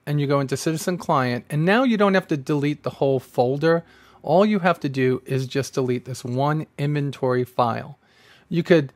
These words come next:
save it. You'll see on my desktop I actually have one saved,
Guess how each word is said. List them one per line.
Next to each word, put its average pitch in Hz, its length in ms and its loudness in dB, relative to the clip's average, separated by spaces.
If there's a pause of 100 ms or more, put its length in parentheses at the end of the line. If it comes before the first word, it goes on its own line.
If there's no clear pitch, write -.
save 175 380 6
it. 175 160 4
You'll 147 140 -2
see 151 240 -2
on 143 80 -2
my 127 100 0
desktop 139 480 2
I 127 80 0
actually 127 300 -2
have 123 100 0
one 120 180 -4
saved, 147 460 -2